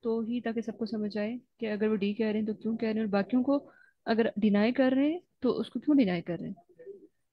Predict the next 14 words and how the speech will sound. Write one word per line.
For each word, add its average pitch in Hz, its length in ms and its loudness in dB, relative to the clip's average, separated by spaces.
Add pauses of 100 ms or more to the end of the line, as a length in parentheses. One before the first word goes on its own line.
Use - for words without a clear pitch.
(2750)
ये 226 280 4
सर 233 160 0
अली 220 220 0
रजा 233 300 0
और 233 80 -2
मैम 220 240 -2
बीना, 208 200 0
I 214 80 0
think 214 160 -6
so, - 60 -6
हाईलाइट 202 340 -4
कर 202 140 -4
रहे 220 80 -4
हैं। 269 100 -4